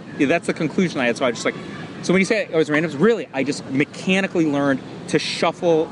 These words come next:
with my hands really, really well. So I would sit there while I was watching T V or whatever and practice shuffling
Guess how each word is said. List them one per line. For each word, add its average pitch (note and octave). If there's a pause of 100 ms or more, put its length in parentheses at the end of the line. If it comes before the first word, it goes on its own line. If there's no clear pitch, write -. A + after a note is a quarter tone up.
with C#3
my B2
hands A#2
really, A#2
really G#2+
well. C3
So A#2+ (300)
I C#3+
would D3+
sit B3+
there E3+
while C#3+
I D3+
was C#3+
watching C#3+
T C#3
V B2+
or D3
whatever F3+
and C#3+
practice E3+
shuffling C#3